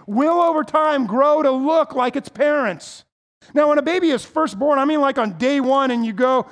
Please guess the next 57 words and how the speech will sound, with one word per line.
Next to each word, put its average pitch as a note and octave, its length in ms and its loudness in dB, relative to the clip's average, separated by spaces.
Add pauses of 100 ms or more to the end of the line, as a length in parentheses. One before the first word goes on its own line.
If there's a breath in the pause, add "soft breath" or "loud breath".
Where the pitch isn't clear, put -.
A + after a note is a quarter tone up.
(140 loud breath)
uh, A#3 300 0
see D4+ 240 -4
the C#4+ 80 -2
baby, C4 460 0
or, A#3 100 0
or, G#3+ 220 0
or - 20 0
it's F#3+ 140 -6
your D4 100 -4
baby, C4+ 380 -2 (180 loud breath)
I, C4 240 -4
I C#4 60 -2
just D4+ 180 -8
get E4+ 120 -2
a - 40 -4
k-, - 360 -6 (120)
kick F4 280 -6
out C4 160 2
of A#3+ 60 -2
everybody, D4+ 420 0
like, C#4 180 0
on A3+ 200 -4
day C#4 200 -4
one, C#4+ 340 0
minute C#4+ 220 0
one, C4 180 0
everybody's C#4 400 -4
like, B3+ 220 -2 (240 loud breath)
"Oh, D4 180 4
who F4+ 160 2
does E4+ 100 -2
it F#4 120 -2
look F#4+ 200 -2
like? C4+ 280 -2
Oh, D#4+ 180 0
it - 20 -2
looks E4+ 140 -4
like E4 80 -2
the D#4 80 -4
dad, D#4+ 300 0
it - 20 0
looks E4 160 -4
like D#4+ 120 -6
the D4+ 40 -6
mom." D#4 240 0 (140)
It - 80 -20
doesn't F4 200 -2
look F4 140 -2
like D#4 160 0
anything, B3+ 560 -2
you G#3+ 100 -4
know, G#3+ 120 0
right G#3+ 260 -2
then G3+ 180 -2
and F#3 140 -6
there, D#3 300 -6 (260 soft breath)
okay? C#4 240 2